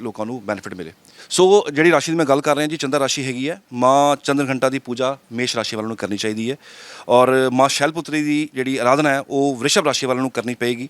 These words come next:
ਜਿਸ ਕਰਕੇ ਉਹਨਾਂ ਨੂੰ ਬਹੁਤ ਅੱਛਾ ਫਲ ਮਿਲੇਗਾ। ਮਿਥੁਨ ਰਾਸ਼ੀ ਵਾਲਿਆਂ ਨੂੰ ਮਾਂ ਕੁਸ਼ਮਾਂਡਾ ਦਾ ਪੂਜਾ ਪਲੱਸ ਉਹਨਾਂ ਦਾ ਜਿਹੜਾ ਖੁਸ਼ ਕਰਨ ਦਾ ਤਰੀਕਾ ਜਿਹੜਾ ਹੈਗਾ, ਸਭ ਤੋਂ ਬੈਸਟ ਕੀ ਹੈ ਕਿ ਉਹਨਾਂ ਨੂੰ ਹਰੇ ਰੰਗ ਦੀ ਚੀਜ਼ਾਂ ਚੜ੍ਹਾਉਣੀਆਂ ਪੈਣਗੀਆਂ ਮਿਥੁਨ ਰਾਸ਼ੀ ਵਾਲਿਆਂ ਨੂੰ।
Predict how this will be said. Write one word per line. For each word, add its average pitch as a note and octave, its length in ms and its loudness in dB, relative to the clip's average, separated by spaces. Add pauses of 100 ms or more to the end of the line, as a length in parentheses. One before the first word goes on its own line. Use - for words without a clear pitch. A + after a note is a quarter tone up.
(340)
ਜਿਸ A#2 140 -2
ਕਰਕੇ C3 240 0
ਉਹਨਾਂ B2+ 100 -2
ਨੂੰ A#2 80 -6
ਬਹੁਤ A#2+ 140 0
ਅੱਛਾ B2+ 160 -4
ਫਲ A#2+ 180 -4
ਮਿਲੇਗਾ। A#2+ 320 -6 (420)
ਮਿਥੁਨ D3+ 280 0
ਰਾਸ਼ੀ D#3 220 0
ਵਾਲਿਆਂ D3 280 2
ਨੂੰ D3+ 240 -2
ਮਾਂ C3+ 280 0
ਕੁਸ਼ਮਾਂਡਾ C3 480 -2
ਦਾ C#3 320 2 (200)
ਪੂਜਾ B2+ 320 2 (220)
ਪਲੱਸ B2+ 180 -6
ਉਹਨਾਂ B2 220 -2
ਦਾ A#2+ 200 0
ਜਿਹੜਾ A2+ 360 -6
ਖੁਸ਼ - 180 -8
ਕਰਨ A#2+ 160 -6
ਦਾ A#2 100 -2
ਤਰੀਕਾ A#2+ 320 -4
ਜਿਹੜਾ A#2 140 -4
ਹੈਗਾ, A2+ 200 -2
ਸਭ - 120 -10
ਤੋਂ B2+ 120 -4
ਬੈਸਟ A#2 260 -2
ਕੀ A#2+ 260 -2
ਹੈ A#2+ 80 2
ਕਿ C#3+ 120 -6
ਉਹਨਾਂ B2+ 200 -4
ਨੂੰ C3+ 180 -6
ਹਰੇ A#2+ 60 0
ਰੰਗ A#2+ 140 -4
ਦੀ B2 80 -12
ਚੀਜ਼ਾਂ A#2 260 -6 (420)
ਚੜ੍ਹਾਉਣੀਆਂ A#2+ 300 0
ਪੈਣਗੀਆਂ G2 300 -4
ਮਿਥੁਨ B2 200 -4
ਰਾਸ਼ੀ F#2+ 200 -6
ਵਾਲਿਆਂ A#1+ 240 -8
ਨੂੰ। B1+ 80 -14